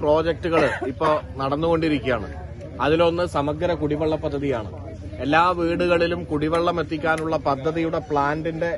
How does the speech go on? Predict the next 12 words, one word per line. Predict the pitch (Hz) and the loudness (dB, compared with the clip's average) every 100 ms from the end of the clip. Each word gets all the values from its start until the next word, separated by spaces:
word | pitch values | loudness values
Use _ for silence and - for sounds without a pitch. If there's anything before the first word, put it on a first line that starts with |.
| - - 139 | -8 -8 -4
നിർമ്മാണം | 143 156 165 175 160 | -2 0 0 -2 -4
പൂർത്തീകരിച്ചു | 147 139 160 165 156 165 | -4 -2 0 0 0 0
കഴിഞ്ഞു. | 147 135 147 160 - - 143 - - 139 127 - | 0 0 -2 -6 -12 -14 -14 -14 -14 -14 -14 -4
മാഞ്ഞാമ്പ്രയിലാണ് | 135 156 165 170 175 175 160 151 165 - - 135 | -2 0 0 0 0 2 2 0 -4 -12 -16 -8
അതിന്റെ | 143 160 | -4 -2
നിർമ്മാണം | 151 147 156 165 | 0 0 -2 -2
പൂർത്തീകരിച്ചത്. | 139 139 160 156 156 151 147 165 - - - - - | -4 -4 -2 0 0 -2 -2 -4 -8 -16 -16 -16 -10
ഇപ്പൊ | 151 143 | -4 -2
വീടുകളിലേക്ക് | 147 165 180 175 175 165 180 165 | 0 2 2 2 0 -2 -4 -2
പൈപ്പ് | 139 143 180 | -2 -2 -2
ഇടുന്നതിന്റെ | 165 165 160 160 160 151 | -2 0 0 0 0 -2
പ്രവർത്തനങ്ങൾ | 147 143 147 156 160 | -2 -2 -2 -2 0